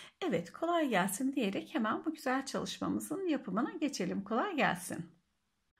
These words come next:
Dokuz tane ilmeğimi şişime alarak şapkama başlıyorum. İki, üç, dört. Çok sıkmıyorum, beş,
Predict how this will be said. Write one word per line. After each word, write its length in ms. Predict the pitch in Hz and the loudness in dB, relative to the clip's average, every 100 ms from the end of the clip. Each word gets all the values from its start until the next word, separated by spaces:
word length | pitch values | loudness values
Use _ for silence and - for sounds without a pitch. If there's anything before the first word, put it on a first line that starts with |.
| _ - | _ -2
Dokuz 340 | 392 466 - | 0 2 2
tane 460 | 247 196 196 220 - | 4 6 6 2 4
ilmeğimi 560 | 285 226 196 202 233 311 | 6 6 6 4 4 2
şişime 420 | 311 - 202 214 214 | 2 2 4 2 4
alarak 480 | 247 196 214 294 - | 4 4 4 2 0
şapkama 580 | - 302 - 202 285 202 | 2 2 4 4 6 4
başlıyorum. 580 | 170 - - - - - - _ _ _ _ _ _ _ _ 370 | 2 -2 -2 -6 -8 -14 -20 _ _ _ _ _ _ _ _ -8
İki, 380 | - - 165 - - _ _ _ _ _ _ _ - | -6 -4 -4 -4 -20 _ _ _ _ _ _ _ -2
üç, 440 | 240 - - - - - - _ _ _ - | -2 -2 -8 -10 -10 -12 -14 _ _ _ -4
dört. 480 | 233 180 - - - _ | 0 0 -2 -14 -16 _
Çok 220 | - 302 - | -2 -2 -2
sıkmıyorum, 680 | 233 - 165 170 196 285 - - - - _ _ 240 | -6 -2 -2 0 0 0 -2 -20 -20 -20 _ _ 0
beş, 540 | 240 - - - - | 2 2 -2 -6 -12